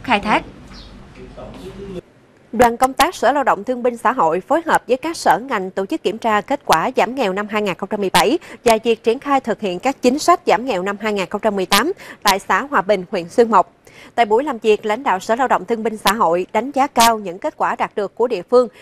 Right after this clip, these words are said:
Speaker 2: trong việc triển khai thực hiện các chính sách đối với hộ nghèo, đồng thời yêu cầu xã Hòa Bình nhanh chóng kiện toàn ban chỉ đạo giảm nghèo xã, rà soát lại chính xác số hộ không có khả năng thoát nghèo, đẩy mạnh công tác tuyên truyền về chính sách dân số đối với hộ nghèo,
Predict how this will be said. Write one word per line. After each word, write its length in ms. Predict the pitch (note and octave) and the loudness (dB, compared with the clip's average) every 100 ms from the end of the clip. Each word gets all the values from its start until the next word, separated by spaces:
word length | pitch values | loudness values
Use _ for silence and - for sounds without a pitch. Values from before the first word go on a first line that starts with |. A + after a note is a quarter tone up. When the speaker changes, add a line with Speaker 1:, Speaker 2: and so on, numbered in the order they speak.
| - | -8
Speaker 2:
trong 160 | C#4+ C4+ | -6 -4
việc 220 | G#3 - | -6 -6
triển 180 | G#3 B3+ | -8 -6
khai 240 | C#4+ C4 | -4 -2
thực 180 | A#3 F#3 | -4 -6
hiện 180 | G3 E3+ | -8 -8
các 200 | C4 - | -8 -4
chính 140 | B3 | -4
sách 220 | - E4+ - | 0 0 2
đối 120 | A3+ | -2
với 120 | C4 F4 | 0 0
hộ 140 | E3 | -2
nghèo, 240 | F#3+ G3 F3+ _ - - | 0 -2 -2 _ -20 -2
đồng 120 | A#3 | 0
thời 320 | G#3+ G#3+ G#3 - | 2 2 2 0
yêu 120 | B3+ | -2
cầu 240 | - F#3+ | 2 0
xã 180 | F3+ F#3+ | 2 -2
Hòa 140 | A#3+ G3 | 0 0
Bình 200 | G3+ F#3+ _ | 0 -2 _
nhanh 200 | A3 A#3+ | -4 -2
chóng 240 | A3+ A#3 F#4+ | -2 -4 -4
kiện 180 | G3+ E3+ | -6 -4
toàn 320 | G3+ F#3 F3+ | -2 -4 -2
ban 140 | G#3 G3 | -6 -4
chỉ 160 | G3+ | -4
đạo 300 | G#3+ E3+ E3+ E3+ - | 0 0 -2 -8 -2
giảm 240 | A3+ A3 | -2 -2
nghèo 160 | C#4+ F3 | -4 -4
xã, 320 | - E3+ C4 - - - - | 2 2 2 -2 -18 -18 0
rà 160 | A#3 G#3+ | 2 2
soát 320 | - E4+ E4 | -2 -6 -2
lại 200 | F3+ F3+ | -2 -2
chính 240 | - D4 | -4 -6
xác 340 | F#4+ D#4 E4+ - | 0 2 2 2
số 160 | D#4+ | -2
hộ 340 | D#4 E3+ E3 F#3 | 0 0 0 -4
không 280 | - C#4+ C4+ | -2 -2 0
có 160 | B3+ | -4
khả 160 | - F#3 | -2 -6
năng 160 | G#3+ F#3 | -8 -8
thoát 240 | B3+ - | -6 -2
nghèo, 180 | G#3 F#3 - - - | -2 -2 -6 -20 -4
đẩy 140 | A3 B3+ | 0 0
mạnh 240 | C#4 F#3 | -2 -4
công 180 | A#3+ A#3 | -2 -2
tác 200 | - - | -4 -4
tuyên 160 | B3+ | -6
truyền 300 | A3+ G3+ F#3 F#3 | 0 0 0 0
về 180 | F#3 | 0
chính 220 | F3 A3+ B3+ | 0 -4 -4
sách 280 | - D#4+ | -2 0
dân 140 | A#3+ G3 | 2 2
số 280 | - G3+ C4+ | 2 2 4
đối 80 | B3+ | 2
với 100 | D4+ | 2
hộ 180 | A#3+ F3 | -2 -2
nghèo, 240 | G3 F3+ | 0 -2